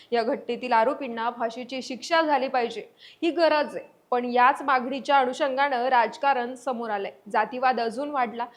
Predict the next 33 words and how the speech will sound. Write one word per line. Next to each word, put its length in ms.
याच 320
पुरोगामी 560
बीडला 500
बिहार 440
म्हटलं 400
गेलं. 180
मुंबईच्या 460
पत्रकारांनी 840
बीड 340
म्हणजे 340
जणू 300
काही 300
चंबळचं 680
खोर 180
आहे 280
की 140
काय 360
अशी 240
मांडणी 380
केली. 280
"Gangs 360
of 140
वासेपूर, 560
gangs 320
of 180
बीड, 280
बीड 260
म्हणजे 380
दहशतीचा 760
प्रदेश" 600
अशी 220
नकारात्मक 680
प्रतिमा 520